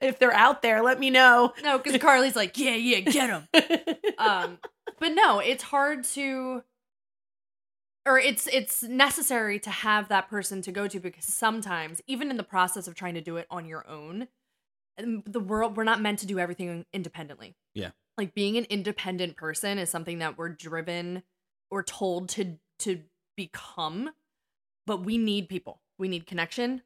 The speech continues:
Speaker 2: We need people as a human being, and that person to have on the other end of the phone to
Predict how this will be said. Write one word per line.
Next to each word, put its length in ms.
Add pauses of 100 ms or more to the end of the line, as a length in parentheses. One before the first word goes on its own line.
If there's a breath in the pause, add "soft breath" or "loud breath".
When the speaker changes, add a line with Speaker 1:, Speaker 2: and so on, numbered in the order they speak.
Speaker 2:
We 120
need 360
people 320
as 140
a 40
human 360
being, 520
and 240
that 360
person 520
to 100
have 320
on 100
the 160
other 220
end 180
of 80
the 60
phone 600 (1040)
to 120